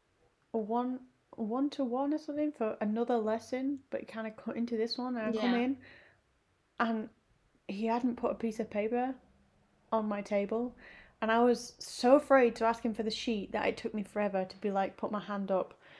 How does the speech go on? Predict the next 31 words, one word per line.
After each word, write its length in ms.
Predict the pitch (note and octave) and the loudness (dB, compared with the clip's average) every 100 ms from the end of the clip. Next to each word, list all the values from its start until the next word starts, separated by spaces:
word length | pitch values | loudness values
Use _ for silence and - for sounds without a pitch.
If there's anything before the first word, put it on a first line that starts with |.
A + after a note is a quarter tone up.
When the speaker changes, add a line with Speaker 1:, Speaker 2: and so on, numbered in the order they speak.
| - | -8
Speaker 2:
Yeah. 440 | B3 A3+ G#3+ G#3+ G#3+ _ _ _ - - | -4 -2 -2 -6 -10 _ _ _ -20 -6
Speaker 1:
to 140 | - A#3 | 0 0
tell 320 | A#3+ C#4+ D4 | 6 6 8
him. 240 | G3+ G3 - - | 4 0 -4 6
And 140 | C#4+ E4 | 10 12
then 100 | F4 | 12
he 120 | F4+ | 10
told 280 | F4+ E4+ E4 | 12 12 12
me 100 | D#4 | 12
off 220 | E4+ E4 | 12 10
for 60 | C4 | 6
not 180 | C4+ C4 | 6 8
having 240 | C4 B3+ | 6 6
the 60 | B3 | 2
sheet. 520 | - G4+ G#2 - - - - _ - - - - - | 4 4 4 -2 -10 -12 -18 _ -20 -20 -20 0 8
And 120 | D4+ | 12
then 120 | E4 | 12
I 100 | D4+ | 12
was 140 | D4+ | 12
like, 180 | C#4 B3+ - - | 10 8 4 2
"Oh 100 | A#3 | 2
my 120 | A#3 A#3+ | 4 4
God, 180 | A3+ | 4
I've 80 | G#3 | 2
just 160 | A3 G#3+ | -4 -4
been, 160 | A3 | -2
I've 120 | G#3 G#3 | -2 -4
been 140 | G3+ | -6
told 240 | - G3 | -2 2
off. 240 | G#3+ C4+ | 4 2
What 80 | - | 4